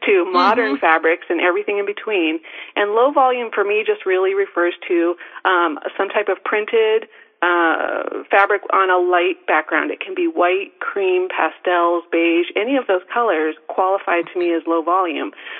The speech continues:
Speaker 1: Um, but the key with them is that they are actually printed fabrics. So we're not, I'm not necessarily focusing on tone on tone or,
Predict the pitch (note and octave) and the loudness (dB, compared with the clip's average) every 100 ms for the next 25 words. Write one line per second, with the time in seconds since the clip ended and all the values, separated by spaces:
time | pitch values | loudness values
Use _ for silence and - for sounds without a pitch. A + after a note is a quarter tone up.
0 | - F#3 F3 E3+ E3+ - - A3 - _ | -4 0 2 0 -4 -4 0 0 0 _
1 | G#3+ - F4+ B4 D4 G3+ F#3 F#3+ F3+ G#3+ | -6 0 2 2 2 0 0 -2 -4 0
2 | F#3+ E3 G3+ G3 - G3+ - G#3 - - | 0 2 2 4 4 2 0 -2 -2 -2
3 | G#3 G#3 F#3 - E3 - - - F3+ F3+ | -2 -4 -4 -2 0 -2 -6 -2 -2 0
4 | G3+ A3+ - _ G#3+ A#3+ C4 A#3+ A#3+ - | 0 -2 -2 _ 0 2 2 0 -2 -2
5 | A3+ G#3+ G#3 F#3 - F#3+ E3+ E3+ - F#3+ | 0 2 0 -4 -4 -4 -4 -4 -4 -2
6 | G3 G3 - F#3+ F#3+ F#3 F#3 F3+ D#3+ | -2 -4 -2 -2 0 2 0 0 0